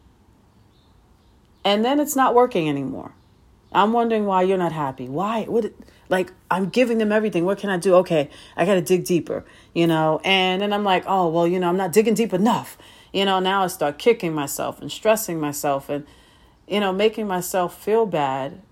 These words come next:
because I can't make you happy. Not realizing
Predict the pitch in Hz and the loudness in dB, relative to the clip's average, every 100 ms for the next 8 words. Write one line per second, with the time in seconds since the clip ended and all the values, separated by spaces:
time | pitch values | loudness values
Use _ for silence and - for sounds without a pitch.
0 | _ 160 165 180 170 - 165 165 196 175 | _ -10 -8 -4 -4 -2 -2 -4 -6 -6
1 | - 156 151 151 151 156 147 160 143 - | -6 -6 -8 -8 -8 -6 -6 -6 -6 -8
2 | 135 143 _ 165 185 165 214 269 175 156 | -12 -14 _ -4 -4 0 2 4 2 0
3 | 151 151 147 | 0 -4 -6